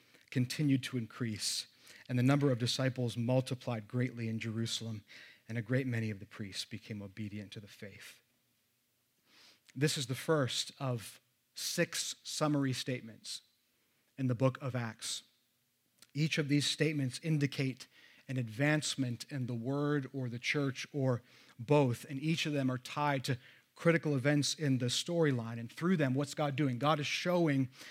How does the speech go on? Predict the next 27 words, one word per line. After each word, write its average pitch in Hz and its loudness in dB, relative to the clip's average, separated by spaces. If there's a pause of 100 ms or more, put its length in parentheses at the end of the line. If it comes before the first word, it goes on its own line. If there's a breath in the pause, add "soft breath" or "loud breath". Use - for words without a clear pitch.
(180 loud breath)
that 151 -2
neither 147 6
man 156 6 (200 loud breath)
nor 151 6
devil 131 6
can 123 -4
stop 156 2
the 139 2
advance 131 2 (280 loud breath)
of 143 -6
God's 139 0
kingdom. 135 0 (480 loud breath)
And 131 -4
what 156 4
happened? 135 -2
The 120 -8
gospel 151 -4
has 120 -4
filled 160 -4
Jerusalem. 123 -8 (1600)
Acts 147 -2
one 151 2
eight's 135 0
beginning 127 -2
to 127 -2
come 131 -2
true. 107 -10